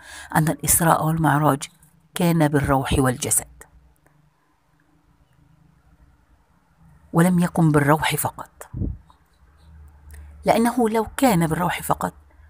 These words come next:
لما كان هناك معنى للتكذيب وارتداد بعض ضعاف الإيمان وسخرية،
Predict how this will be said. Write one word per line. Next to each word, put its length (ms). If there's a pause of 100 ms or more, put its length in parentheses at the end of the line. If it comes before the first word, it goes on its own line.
لما 200
كان 220
هناك 360
معنى 360
للتكذيب 580 (760)
وارتداد 500
بعض 340
ضعاف 360
الإيمان 360 (180)
وسخرية، 640